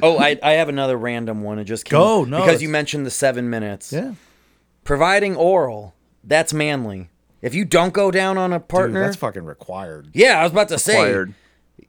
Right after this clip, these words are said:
Speaker 1: I feel like if you don't, you're not a man.
Speaker 2: I
Speaker 3: How about
Speaker 2: feel like if you don't, you don't have to, but you're gonna die alone.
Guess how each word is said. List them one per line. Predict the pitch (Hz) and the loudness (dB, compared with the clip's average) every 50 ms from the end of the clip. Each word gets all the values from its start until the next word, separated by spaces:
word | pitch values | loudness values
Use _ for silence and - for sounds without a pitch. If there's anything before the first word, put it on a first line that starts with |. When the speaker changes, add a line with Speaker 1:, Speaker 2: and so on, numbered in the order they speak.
| _ _ - | _ _ 2
Speaker 1:
I | 139 170 | 2 2
feel | 175 226 226 214 | 4 4 4 4
like | 190 180 | 4 4
if | 170 165 | 2 -2
you | 147 156 135 | -4 -4 -4
don't, | 107 143 143 190 262 262 165 131 | -2 0 0 2 2 2 0 -2
you're | 127 127 | -2 -2
not | 127 139 165 247 247 | 0 0 2 2 0
a | 156 | 0
man. | 113 101 95 92 90 92 92 - _ _ _ _ _ _ _ _ - | -2 -6 -10 -14 -16 -18 -20 -20 _ _ _ _ _ _ _ _ -2
Speaker 2:
I | 156 | 0
Speaker 3:
How | 160 | 2
about | 143 131 | 4 4
Speaker 2:
feel | 190 160 | 4 4
like | 143 131 | 2 0
if | 135 113 | -4 -4
you | 139 160 147 | -4 -6 -6
don't, | 113 98 123 139 180 202 196 170 135 - | -4 -2 0 2 2 2 0 -2 -4 -6
you | - 123 135 | -8 -6 -6
don't | 156 156 139 | -4 -4 -4
have | 127 147 185 226 220 - | -4 -4 -4 -4 -4 -4
to, | - 151 151 151 | -4 -6 -4 -4
but | 131 120 113 | -6 -6 -8
you're | 104 117 160 202 208 | -4 -2 0 0 0
gonna | 196 160 135 | 0 0 -2
die | 120 123 127 120 113 104 | -2 -2 -2 -2 -2 -4
alone. | 95 98 131 151 147 117 104 95 90 | -4 -4 -2 -2 -2 -2 -4 -6 -10